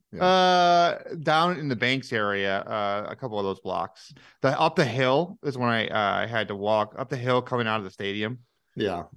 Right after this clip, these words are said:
Speaker 2: I had to wa-, I had to walk up that 'cause that was, my heart rate was getting too high. And then, um,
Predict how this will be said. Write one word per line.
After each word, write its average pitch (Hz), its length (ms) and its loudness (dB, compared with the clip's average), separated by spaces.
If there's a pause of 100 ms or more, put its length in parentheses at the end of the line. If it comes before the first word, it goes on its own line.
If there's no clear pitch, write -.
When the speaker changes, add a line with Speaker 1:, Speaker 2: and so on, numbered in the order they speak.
(140)
Speaker 2:
I 123 120 0
had 113 160 2
to 98 180 0
wa-, 117 220 -4
I 123 160 0
had 110 100 0
to 101 60 -2
walk 98 340 0
up 95 160 -2
that 95 300 -4
'cause 113 100 -16
that 107 140 -2
was, 95 180 -8
my 104 120 -4
heart 101 260 -2
rate - 160 -10
was 104 100 -16
getting - 180 -14
too 101 140 -10
high. 98 260 -4 (440)
And 110 200 -2
then, 107 320 2
um, 98 460 0